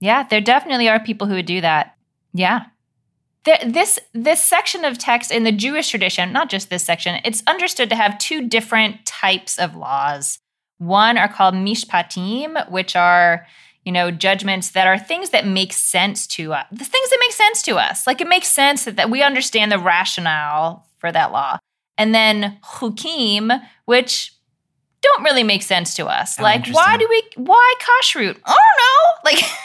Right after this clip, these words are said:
Speaker 2: <laughs> Yeah.
Speaker 1: because, because God said do it, that's why you do it. And different, at least in the Jewish tradition, different branches of Judaism deal with those differently. You know, I'm, I'm working in a, in a conservative,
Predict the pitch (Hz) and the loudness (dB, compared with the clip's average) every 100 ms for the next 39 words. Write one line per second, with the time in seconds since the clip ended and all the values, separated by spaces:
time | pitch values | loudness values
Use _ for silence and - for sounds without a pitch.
0 | - 392 202 - 196 185 320 - 381 381 | -4 0 2 2 0 2 0 2 2 4
1 | 208 120 185 - - 240 285 302 247 220 | 2 0 -6 -10 -6 -2 2 2 2 4
2 | 233 240 240 208 180 165 202 349 415 233 | 4 4 2 0 0 -4 0 0 2 -2
3 | 233 220 202 196 190 180 170 - - 254 | -2 -2 -4 -4 -6 -6 -6 -6 -2 0
4 | 226 277 427 330 262 240 220 247 269 240 | 0 -2 0 2 2 2 -2 -2 -6 -2
5 | 233 190 190 196 - 180 185 180 190 202 | -2 0 -2 -4 -4 -6 -6 -6 -4 -4
6 | 175 - 165 170 170 165 156 170 160 165 | -6 -4 -2 -2 -6 -14 -12 -12 -10 -8
7 | 165 165 160 160 165 160 165 165 160 160 | -8 -10 -10 -6 -6 -6 -10 -10 -8 -10
8 | 156 - - _ _ 165 170 - 156 147 | -10 -12 -12 _ _ -14 -14 -14 -14 -12
9 | 160 160 160 156 156 _ 170 170 165 165 | -10 -6 -4 -6 -12 _ -14 -12 -12 -14
10 | - _ _ 208 214 214 196 180 175 160 | -20 _ _ -4 -2 -2 -2 0 0 -2
11 | - 175 165 - 170 - 185 180 170 165 | -2 -4 -4 -4 -6 0 0 0 -2 -2
12 | 165 160 160 - | -2 -8 -18 -20